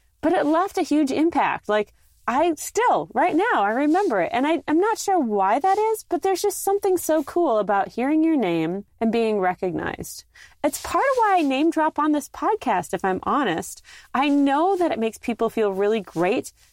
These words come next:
to hear their name. And I genuinely appreciate the people that I'm talking about, and I want them to know it, right?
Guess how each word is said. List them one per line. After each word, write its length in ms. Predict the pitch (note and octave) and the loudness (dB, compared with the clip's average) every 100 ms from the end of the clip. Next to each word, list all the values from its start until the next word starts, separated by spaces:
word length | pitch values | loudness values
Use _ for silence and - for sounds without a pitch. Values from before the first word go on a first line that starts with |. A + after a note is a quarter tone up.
| _ - | _ -6
to 80 | |
hear 280 | A3+ A#3+ B3 | -4 0 -2
their 180 | B3 B3+ | 0 0
name. 760 | A3+ G#3 B3+ F#4 E3 D#3+ A#3+ - _ - - | 0 2 2 2 0 -2 -4 -8 _ -20 -8
And 160 | A#3+ C4 | -4 -2
I 100 | B3+ | -2
genuinely 600 | - A#3+ D4 D#4+ C#4 B3 | 0 0 2 2 2 0
appreciate 480 | - D4 - B3+ - | -2 -4 -2 -4 -4
the 80 | |
people 320 | G#3 G#3+ G#3+ G3+ | -6 -4 -2 0
that 120 | G3+ | 0
I'm 140 | G3+ | -2
talking 540 | - - A#3+ D4+ C#4+ A3 | -6 -2 0 0 0 0
about, 260 | F3+ F#3+ | 0 0
and 80 | B3 | 0
I 80 | C#4+ | -2
want 300 | D4 F#4 G4+ | 2 0 0
them 160 | G4 E4+ | -2 0
to 160 | F4 | 0
know 560 | D#4+ C#4 B3 G4+ G#4 - | 2 4 2 2 0 0
it, 220 | - - - | -4 -4 -2
right? 340 | G3+ C#4 - | 0 2 0